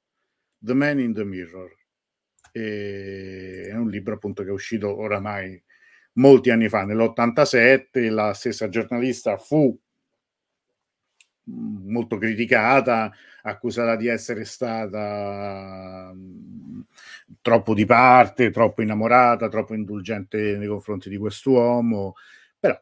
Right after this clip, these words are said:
è, è, è un racconto, un racconto vero. Comunque, mm, online trovate anche altre, eh, testimonianze sempre di lei. Dunque, sì, allora, eh, qualche, mm, vediamo adesso anche qualche, mm,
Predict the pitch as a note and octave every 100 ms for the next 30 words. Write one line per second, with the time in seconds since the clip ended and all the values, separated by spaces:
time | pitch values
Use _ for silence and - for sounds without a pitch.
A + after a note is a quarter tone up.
0 | _ - A2+ G2 F#2+ G2+ G2 - A#2 A#2+
1 | A#2+ A#2+ B2 - G#2+ G2 - G2 F#2+ F#2+
2 | G2 G#2 G2+ F#2+ D#3 G#2+ F2+ C#3+ B2+ G#2
3 | G2+ A2 G#2 F#2+ A2+ A2 G2 F#2 F#2 F2+
4 | F#2 F2+ - A2 A2+ A2+ G2+ G2+ G2+ G2
5 | F#2+ F#2+ F2 F#2 - F2+ E2+ - F2 E2+
6 | E2+ - - - _ _ F#2+ - G2 -
7 | G2+ G2 F2+ F#2+ G#2 F#2 G2 F#2 F2+ F2+
8 | F2+ F2 F2 F2 F2+ E2+ E2 D#2 _ _
9 | _ _ _ - - _ _ _ _ _
10 | _ - C#3+ E3 - C#3+ D3 C3 A2+ C#3+
11 | D#3 B2+ A2 B2 A#2+ F#2+ A#2 A2 B2 G#2+
12 | A#2+ A2+ A2 G#2 A2 G#2+ G2+ A2+ G2+ G#2
13 | F#2+ G#2 G2+ - G2+ G2 G2 F#2+ G2 F#2+
14 | F#2 F#2 F2+ F2+ F2 F2 F2 F2